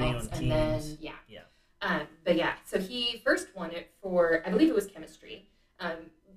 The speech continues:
Speaker 2: and I recognized his name from m-, millions of chemistry classes, it feels like.
Speaker 1: <laughs>
Speaker 2: Um, but, uh, reading back over him, it was amazing to me how fundamental he changed, um, the idea of, uh,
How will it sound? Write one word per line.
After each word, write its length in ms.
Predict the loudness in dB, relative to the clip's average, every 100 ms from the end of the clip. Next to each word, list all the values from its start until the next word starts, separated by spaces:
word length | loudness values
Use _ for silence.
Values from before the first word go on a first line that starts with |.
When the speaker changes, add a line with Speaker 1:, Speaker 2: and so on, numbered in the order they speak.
| _ -2
Speaker 2:
and 380 | 0 0 -2 -16 -20 -20 _ _ _
I 240 | 0 2 2
recognized 580 | -2 -6 -8 -8 -8 -10
his 140 | -14
name 300 | -10 -8 -8
from 120 | -10 -18 _ -20
m-, 120 | -20 _ -20 -20
millions 320 | -20 -20 -20
of 80 | -20
chemistry 360 | _ -20 -20 _
classes, 440 | _ _ _ -14 -10
it 80 | -10
feels 280 | -8 -8 -8
like. 460 | -10 -10 -10 -14 -18
Speaker 1:
<laughs> 140 | -8
Speaker 2:
Um, 240 | -2 -2 -4 -10
but, 320 | -4 2 2 2
uh, 420 | -8 -10 -10 -16 -16 -8
reading 340 | 0 0 2
back 240 | 0 -2 2
over 240 | 2 2
him, 240 | -4 -6 -4
it 180 | -2 -2
was 140 | -4
amazing 340 | -4 -2 -2 -2
to 40 |
me 160 | -10 -12
how 300 | -8 -6 -6 -8
fundamental 720 | -10 -6 -6 -6 -4 -4 -4 -6
he 120 | -6
changed, 720 | -6 -8 -12 -12 -14 -20 -20 -20 _ _ _ _ -14
um, 120 | -12 -12 -4
the 80 | 0
idea 320 | 0 0 0 -2
of, 20 | -10
uh, 260 | -16 -18